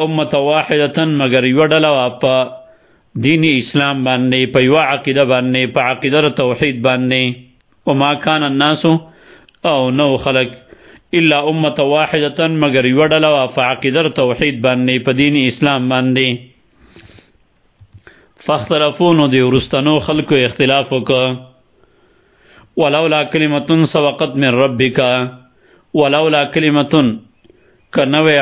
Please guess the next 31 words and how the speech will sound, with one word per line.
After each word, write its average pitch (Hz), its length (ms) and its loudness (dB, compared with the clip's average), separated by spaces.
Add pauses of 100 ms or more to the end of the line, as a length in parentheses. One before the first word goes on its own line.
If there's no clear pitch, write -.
حکم 156 300 0 (140)
د 123 40 0
وروستوالي 131 840 0
د 123 80 -2
عذاب 127 540 -2
د - 20 0
الله 127 300 -2
تعالی، 127 360 -2 (800)
سبقت 143 540 -4
من 151 120 2 (100)
ربک، 147 360 -2 (300)
چې - 100 -6
مخکې 147 520 -2
مقرر 127 360 -2
شوی 160 260 0
ده 143 200 0
ته 131 160 -2
طرفه 139 500 -2
د 120 100 -6
رب 127 180 0
ستانه. 131 440 -2 (1040)
ولولا 151 480 2
کلمة، 143 480 -2 (840)
که 143 120 0
نه 143 160 0
وی، 156 200 2 (880)
آ، 131 320 2
که 139 80 -2
نه 151 140 0
وی 156 140 4 (120)
حکم 160 400 -4